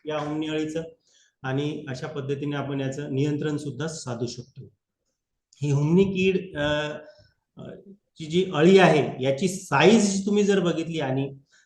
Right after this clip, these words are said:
तर ही एक सेंटीमीटर पासून पाच सेंटीमीटर पर्यंत सुद्धा, अ, मो-, अ, आणि सा-, अ, जे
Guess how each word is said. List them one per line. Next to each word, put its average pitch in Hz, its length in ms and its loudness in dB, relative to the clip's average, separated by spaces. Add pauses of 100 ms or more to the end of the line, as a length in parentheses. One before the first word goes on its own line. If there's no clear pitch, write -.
(160)
तर 170 100 2
ही 190 560 0 (840)
एक 185 320 6
सेंटीमीटर 180 580 2
पासून 180 300 0
पाच 175 440 2
सेंटीमीटर 170 540 2
पर्यंत 151 420 -4
सुद्धा, 143 320 -6
अ, 147 200 -4
मो-, 135 440 -6
अ, 135 40 -10
आणि 131 420 -8
सा-, 151 180 -4
अ, 139 380 -4 (420)
जे 135 160 0